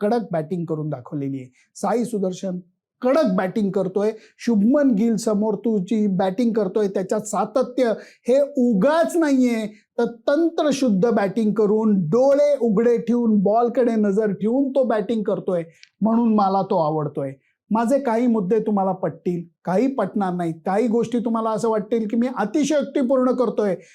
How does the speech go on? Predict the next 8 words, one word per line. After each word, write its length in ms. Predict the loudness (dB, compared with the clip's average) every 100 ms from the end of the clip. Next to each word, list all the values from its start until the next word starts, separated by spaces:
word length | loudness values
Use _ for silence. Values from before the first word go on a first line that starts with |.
| _ -2
परंतु 320 | 2 2 4
ही 120 | 4
अतिशयोक्ती 920 | 4 2 0 2 0 0 0 2 2
नाहीये, 640 | 2 2 0 0 0 0 -4
ही 360 | -8 _ 0 2
गोष्ट 300 | 2 0 0
लक्षात 380 | -2 -2 -2 -2
घ्या. 300 | 0 -2